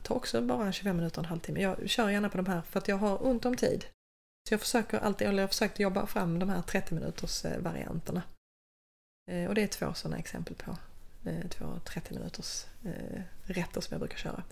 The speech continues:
En annan favorit är, ehm, ehm, lite asiatisk inspirerad, eh, när man använder, ehm, det finns, eh, ekologiska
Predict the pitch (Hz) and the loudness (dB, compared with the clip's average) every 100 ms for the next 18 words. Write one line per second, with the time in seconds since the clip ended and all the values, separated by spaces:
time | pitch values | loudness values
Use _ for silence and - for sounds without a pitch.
0 | - - - 214 220 214 208 208 196 185 | -12 -12 0 4 4 4 4 4 4 2
1 | - 185 175 170 165 165 160 - - - | -2 2 2 2 2 2 2 0 -6 -6
2 | - - - - - - - 80 78 73 | -6 -6 -10 -10 -12 -6 0 2 2 0
3 | - - - - - - - - 185 - | -4 -8 -10 -8 -6 -6 -2 4 4 4
4 | 196 208 180 180 - 180 170 175 170 170 | 2 4 4 2 2 0 2 2 2 2
5 | 170 170 165 - 180 170 170 165 160 160 | 0 0 -2 0 0 2 2 0 0 0
6 | 160 160 156 - - - - - - 190 | 0 0 0 -4 -10 -14 -16 -8 -4 0
7 | 202 196 - 170 165 190 - 202 170 - | 2 2 0 0 0 -2 2 2 2 -2
8 | 175 | -4